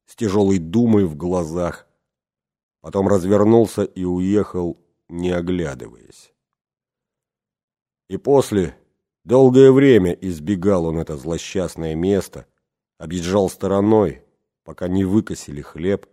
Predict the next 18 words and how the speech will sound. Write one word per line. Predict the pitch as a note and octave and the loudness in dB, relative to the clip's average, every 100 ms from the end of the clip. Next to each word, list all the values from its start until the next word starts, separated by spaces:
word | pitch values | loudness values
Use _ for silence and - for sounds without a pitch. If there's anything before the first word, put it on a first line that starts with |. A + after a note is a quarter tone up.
| _ _ _ _ _ | _ _ _ _ _
пока | - F#2+ G#2+ | -14 -6 -4
жнивьё | F2 G#2+ G#2 A2 B2+ | 2 2 4 4 4
на | A2+ | 4
полях | F#2 F#2 F#2+ - | 2 -2 -4 -4
не | F2+ | -8
сравнялось | E2 F2 F2 F#2+ F2+ E2 | -8 -6 -2 0 0 -2
с | D2 C2+ | -8 -6
землёй | F#2 F2 F#2+ F2+ | -4 -2 -2 -4
под | E2 | -8
копытами | - E2 E2+ D#2+ D#2 | -14 -14 -12 -10 -10
скота. | C#2+ - D#2 - C2 - _ _ _ _ _ _ _ _ _ _ _ _ - | -10 -12 -14 -14 -20 -20 _ _ _ _ _ _ _ _ _ _ _ _ -8
Мало | B2 E3 D3 F#2+ | -2 4 4 4
кто | - - | -2 -12
защищал | D#2+ E2+ - F2 - F2+ D#2+ | -8 -8 -8 -10 -6 -6 -6
тогда | - E2 D#2 D#2 | -8 -12 -10 -12
Танабая, | D2+ F#2 F2+ E2+ D2+ D#2 C#2 C2+ _ _ _ _ _ _ | -10 -8 -6 -6 -6 -10 -10 -14 _ _ _ _ _ _
больше | E2 G#2+ F#2+ A2+ | -2 0 0 0
осуждали. | G#2+ - G#2+ F2 F#2 A2 D2 | -2 -2 -6 -4 0 0 0